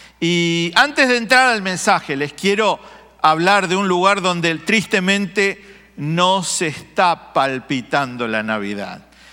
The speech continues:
Eh, todos dentro de muy poco tiempo vamos a estar cantando acerca del pueblito de Belén.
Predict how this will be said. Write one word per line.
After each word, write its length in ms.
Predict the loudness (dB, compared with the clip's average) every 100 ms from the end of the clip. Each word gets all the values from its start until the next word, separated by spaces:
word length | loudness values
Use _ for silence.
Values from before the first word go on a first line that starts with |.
| -20 _ -10
Eh, 380 | -6 -6 -6 -4
todos 560 | 0 0 -2 -4 -8 -6
dentro 400 | -6 -4 -6 -4
de 100 | -4
muy 200 | -6 -6
poco 380 | -6 -4 -6
tiempo 540 | -4 -4 -4 -6 -4 -2
vamos 260 | -2 -4
a 60 | -6
estar 500 | -4 0 2 2 -2 -10 -20 -8 0
cantando 1160 | 0 2 2 4 2 -2 -2 -2 -2 -6 -10 -2
acerca 640 | -2 0 -2 -2 0 0
del 260 | 0 -4 -4
pueblito 720 | -2 -2 0 -2 -2 -2 0
de 140 | 0
Belén. 640 | 2 2 2 0 -8 -18